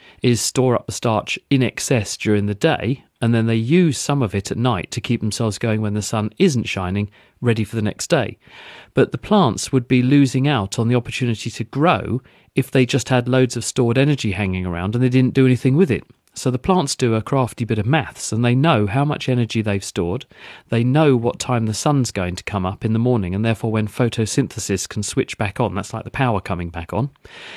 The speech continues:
And so they calculate how much they can grow and how much of their energy store they can use with respect to the amount of time it will be before the sun comes up again, and then they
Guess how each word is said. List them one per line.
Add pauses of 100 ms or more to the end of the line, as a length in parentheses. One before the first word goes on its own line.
(280)
And
so
they
calculate (360)
how
much
they
can
grow (320)
and
how
much
of
their
energy
store
they
can
use (440)
with (140)
respect
to
the
amount
of
time
it
will
be (100)
before
the
sun
comes
up
again, (600)
and
then
they